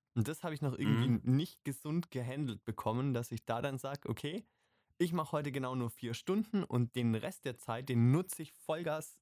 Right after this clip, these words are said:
Speaker 1: mit irgendjemandem anderen und denk aber auch keine Sekunde an dieses Videoprojekt, weil das dann morgen erst wieder Thema." Also da hab ich tatsächlich noch
Speaker 2: Ja.
Speaker 1: keinen richtigen Plan.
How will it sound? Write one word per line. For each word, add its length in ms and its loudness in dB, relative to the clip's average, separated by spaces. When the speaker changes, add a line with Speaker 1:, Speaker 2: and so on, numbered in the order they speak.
Speaker 1:
mit 320 0
irgendjemandem 540 0
anderen 480 0
und 320 0
denk 240 0
aber 220 0
auch 140 -2
keine 280 -4
Sekunde 520 2
an 120 2
dieses 300 -2
Videoprojekt, 640 -2
weil 280 0
das 220 -4
dann 300 -2
morgen 380 4
erst 240 -4
wieder 180 -4
Thema." 320 -8
Also 220 -6
da 160 -2
hab 100 -2
ich 100 -4
tatsächlich 420 -8
noch 140 0
Speaker 2:
Ja. 40 -6
Speaker 1:
keinen 200 -2
richtigen 360 0
Plan. 320 -4